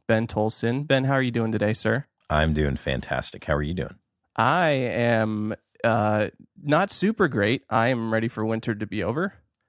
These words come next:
Speaker 1: I would like the springtime to be here. But, uh, that, I think we can talk about that in the after show. Today, you and me are gonna talk about making time to podcast.
Speaker 2: Yes.
Speaker 1: Yes. You currently do three podcasts a week.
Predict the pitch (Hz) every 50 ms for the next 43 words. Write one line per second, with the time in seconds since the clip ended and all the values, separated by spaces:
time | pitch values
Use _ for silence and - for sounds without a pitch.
0 | _ _ _ _ _ _ _ _ - 113 113 113 107 110 104 107 - - 113 -
1 | - - 110 110 117 - 117 110 110 110 110 104 - 113 113 120 117 143 180 -
2 | - _ _ _ _ _ _ _ _ _ _ _ _ _ - - - _ _ _
3 | _ 120 131 127 113 110 110 110 - - 117 110 107 107 107 107 - 135 156 160
4 | - 139 160 - 175 160 156 165 160 156 147 156 151 151 151 151 147 - 151 147
5 | 147 143 147 165 - - 135 - - 117 104 113 135 - 139 151 175 208 185 131
6 | 120 131 - 143 135 139 143 170 190 175 143 143 170 190 151 120 92 110 113 117
7 | 117 113 - 123 113 113 - 117 117 113 110 101 90 113 113 110 - 113 113 -
8 | - 110 110 98 104 - 139 135 151 151 - 117 - - - - - - _ -
9 | 80 73 65 60 - - - - - _ _ _ _ _ _ _ - 110 98 85
10 | - - - - _ _ _ 127 123 139 175 196 190 147 120 117 120 - - _
11 | _ _ _ _ _ - 135 131 - - 117 117 113 113 117 113 110 113 - -
12 | 127 127 135 143 143 - 135 127 127 123 - 127 123 - - 120 113 95 - -
13 | - -